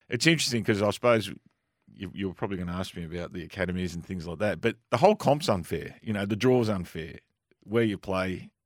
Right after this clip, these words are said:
the travel. And so, you know, I do, I'm a bit bemused about, you know, the carry on about the academies. I mean, even, and it was pretty freakish for the Suns, but I mean, if you go back,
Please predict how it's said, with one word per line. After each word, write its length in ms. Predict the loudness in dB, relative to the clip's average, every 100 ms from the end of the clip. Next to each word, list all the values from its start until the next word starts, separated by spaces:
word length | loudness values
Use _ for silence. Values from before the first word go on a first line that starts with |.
| _
the 100 | -12
travel. 520 | -4 0 0 0 -4 -10 _ _ _ _ _ _ _ _
And 160 | -12 -6
so, 460 | -2 0 0 -4 -6 _
you 80 | -10
know, 160 | -6 -4
I 60 |
do, 180 | -2 -2
I'm 160 | -2 -2
a 60 |
bit 240 | -2 -4 -4
bemused 640 | -6 -2 -2 -2 -4 -12
about, 380 | -12 -10 -10 -10
you 100 | -12
know, 160 | -12 -12
the 160 | -16 -18 _
carry 300 | -10 -6 -6 -6
on 140 | -8
about 280 | -8 -10 -10
the 180 | -14 -14
academies. 540 | -18 -6 -4 -4 -4 -2
I 20 |
mean, 160 | 0 4
even, 320 | 4 2 -2 _ _ _ _ 0
and 140 | 2
it 40 |
was 120 | 2 4
pretty 220 | 4 4
freakish 460 | 2 -2 0 -6
for 120 | -6 -6
the 80 |
Suns, 360 | -2 -2 -2 -4
but 120 | -4
I 40 | -2
mean, 140 | 0
if 140 | 0
you 100 | -2
go 220 | 2 2 4
back, 300 | 0 0